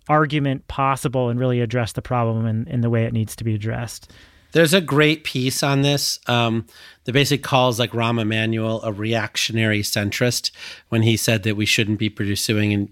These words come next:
Speaker 2: Green New Deal 'cause we can still get these people, um, to come to our side. And, um, and it's just a great piece in Medium, um, about this that, you know, everyone should read from Aaron Huertas.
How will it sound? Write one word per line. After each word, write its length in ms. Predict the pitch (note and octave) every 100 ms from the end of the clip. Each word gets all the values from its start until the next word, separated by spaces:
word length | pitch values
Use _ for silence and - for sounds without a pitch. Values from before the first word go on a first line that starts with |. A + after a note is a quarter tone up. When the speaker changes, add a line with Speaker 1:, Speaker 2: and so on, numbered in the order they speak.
| -
Speaker 2:
Green 180 | A#2 A2+
New 160 | G#2+
Deal 280 | G2 G#2+ A2
'cause 160 | G#2+ G#2+
we 100 | G#2
can 120 | G#2
still 200 | - G#2+
get 180 | G#2+ -
these 160 | G#2
people, 480 | - G#2+ - A2 G#2+ - - - -
um, 360 | B2+ A2 G#2
to 100 | G2
come 160 | - A2
to 120 | G#2
our 120 | G2
side. 380 | F#2+ G#2 G#2 A2 - - - _
And, 380 | - B2+ B2 A#2+
um, 520 | B2+ A#2 A2+ G#2+ G2+ _ _ -
and 120 | C3+
it's 120 | C3+
just 160 | E3 -
a 60 |
great 240 | A#2 C#3+ C#3
piece 240 | C#3 -
in 100 | A#2+
Medium, 580 | A2+ A2+ A2+ G#2+ G#2 G2+ - - - -
um, 500 | A2+ G#2+ G#2 G2+ G#2 A2+
about 300 | A2 G2+ -
this 200 | G2 -
that, 200 | G2+ G2 -
you 80 | A#2
know, 100 | G2+
everyone 260 | G2+ G2
should 140 | F#2 G2+
read 140 | F#2+
from 160 | G#2 G2+
Aaron 380 | G2+ G2+ G2 -
Huertas. 500 | G#2+ G2+ - G2